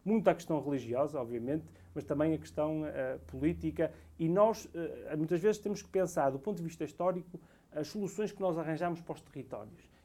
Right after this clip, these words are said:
E as consequências, o Francisco dizia a questão da Segunda Guerra Mundial, eh, a, a Segunda Guerra Mundial trouxe consequências, e a Primeira também, de divisão de territórios, eh, que nós, na Europa, eh, ou nos Esta-, ou os Estados Unidos, eh, eh, como, como força,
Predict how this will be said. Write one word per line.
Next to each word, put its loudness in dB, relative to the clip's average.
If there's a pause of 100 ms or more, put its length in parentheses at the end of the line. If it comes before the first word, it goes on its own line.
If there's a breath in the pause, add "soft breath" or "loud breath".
E -4
as -4
consequências, 2
o -6
Francisco -6
dizia 2
a 0
questão -6
da -2
Segunda -2
Guerra -4
Mundial, -2 (420 soft breath)
eh, 0 (420)
a, 0 (240)
a -2
Segunda 0
Guerra 6
Mundial 4
trouxe -6
consequências, -4 (220)
e -6
a -2
Primeira 2
também, 2 (240 loud breath)
de -4
divisão 2
de -4
territórios, 0 (280 soft breath)
eh, -4
que -6
nós, 6
na 2
Europa, 6 (220 loud breath)
eh, -4 (280)
ou -2
nos 0
Esta-, 4
ou -2
os -4
Estados 0
Unidos, 0 (260 soft breath)
eh, -8
eh, -10
como, -6
como -4
força, 2